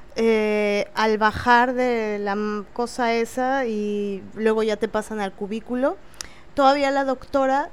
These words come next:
claro, yo estaba, to-, toda esta vehemencia con la que lo cuento no fue como yo estaba ahí,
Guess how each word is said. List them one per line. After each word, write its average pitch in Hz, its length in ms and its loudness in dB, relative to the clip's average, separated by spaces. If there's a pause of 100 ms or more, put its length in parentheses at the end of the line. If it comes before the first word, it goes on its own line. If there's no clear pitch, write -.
(220)
claro, 269 300 4
yo 226 180 0
estaba, 370 560 4 (400)
to-, 294 160 -2 (100)
toda 381 280 4
esta 403 300 4
vehemencia 277 640 2
con 247 220 0
la 202 100 -2
que 208 120 -6
lo 202 160 -4
cuento 247 640 -2 (400)
no 247 180 2
fue 277 320 2
como 285 320 0
yo 220 160 4
estaba 277 480 2
ahí, 190 300 0